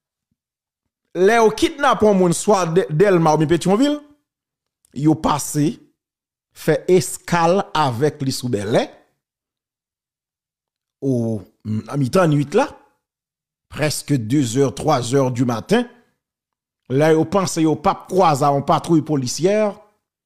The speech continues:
et puis yo pral yo traverse avec le village de Dieu ou bien yo ala avec le Grand Ravine dans base principale yo. Comme si nous pas comme ça la police. Et moi, cap dit ça.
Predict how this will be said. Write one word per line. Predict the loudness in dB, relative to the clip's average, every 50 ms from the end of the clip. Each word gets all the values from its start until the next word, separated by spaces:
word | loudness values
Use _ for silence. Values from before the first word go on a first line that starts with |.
| _ _ _ _ _ _ _ _ _ -4
et | -2 -2
puis | 0 2
yo | 2 2 2 0
pral | -2 -6 -4 -2 0 0 0 0
yo | -2 -2
traverse | -4 -2 -2 0 0 0 0 -2 -2
avec | -4 -2 -2 -2 -2
le | -4 -4
village | -4 -2 0 0 0 0 -2 -4 -4
de | -2 -2
Dieu | -2 -2 0 0 0 0 0 -2 -10 _ _ _ _ _ _ _ _ _ _
ou | -6 -4
bien | -2 0 0 0
yo | 0 0 -2
ala | -2 -4 -4 -4
avec | -4 -4 -4
le | -2 -2
Grand | -2 -2 -2
Ravine | -2 -4 -4 -2 -2 -2 -2 -4 -8 _ _ _ _ _ _ _ _ _ _ _
dans | -10 -8 -8
base | -8 -8 -10 -10
principale | -12 -14 -14 -12 -12 -10 -10 -10 -10 -10 -12
yo. | -14 -16 -18 _ _ _ _ _ _ _ _ _ _ _ _ _ _ _ _ _ _ _ _ _ _ _ _ _ _ _ _ -10
Comme | -6 -6 -6
si | -4 -4 -2
nous | -2 -2
pas | -4 -6 -6
comme | -6 -6
ça | -4 -4 -4
la | -4 -4
police. | -4 -4 -4 -6 -8 -10 -6 -4
Et | -2
moi, | -2 0 -2 -4
cap | -6 -6
dit | -4 -4 -2 0
ça. | -2 -2 -4 -6 -14 _